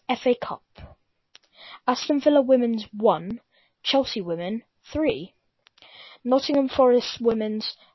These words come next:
nil, Man City Women eight. Now on to the Men's League Two. Bradford one, Crawley two. Bristol Rovers one,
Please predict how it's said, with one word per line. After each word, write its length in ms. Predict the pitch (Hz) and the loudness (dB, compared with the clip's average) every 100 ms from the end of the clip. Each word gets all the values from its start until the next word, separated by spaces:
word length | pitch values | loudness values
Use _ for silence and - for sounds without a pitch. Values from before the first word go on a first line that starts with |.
| _ | _
nil, 640 | 240 240 240 185 254 320 _ _ _ _ - | 0 2 2 0 -6 -10 _ _ _ _ -6
Man 220 | 226 220 | -2 -2
City 340 | 220 294 - 254 | -2 -6 -4 -2
Women 380 | 226 233 233 240 _ _ _ | 0 0 -2 -4 _ _ _
eight. 460 | 208 - - - - _ _ _ _ _ _ _ _ _ _ _ _ _ _ _ _ - - - _ | -6 -6 -12 -12 -12 _ _ _ _ _ _ _ _ _ _ _ _ _ _ _ _ -20 -20 -20 _
Now 160 | 233 | -4
on 140 | 254 247 | -2 -2
to 140 | - | -4
the 80 | 226 | -4
Men's 320 | 220 233 226 | -4 -4 -4
League 220 | 226 214 - | -6 -8 -12
Two. 260 | - 147 - _ _ _ _ _ - - - _ _ | -12 -12 -12 _ _ _ _ _ -20 -20 -20 _ _
Bradford 520 | 208 214 - 262 240 - | -4 -4 -4 -4 -4 -10
one, 480 | 208 208 143 226 285 _ _ _ | -2 0 0 -6 -10 _ _ _
Crawley 600 | - 277 277 214 117 226 _ _ _ _ _ | -4 2 2 2 -4 -10 _ _ _ _ _
two. 440 | - 330 262 - - _ _ - - _ | -4 -2 -2 -6 -18 _ _ -20 -20 _
Bristol 380 | 277 285 - 254 | 0 0 0 0
Rovers 420 | 226 190 190 160 | 2 -2 -2 -10
one, 500 | 185 185 123 78 226 | -6 -2 -2 -2 -14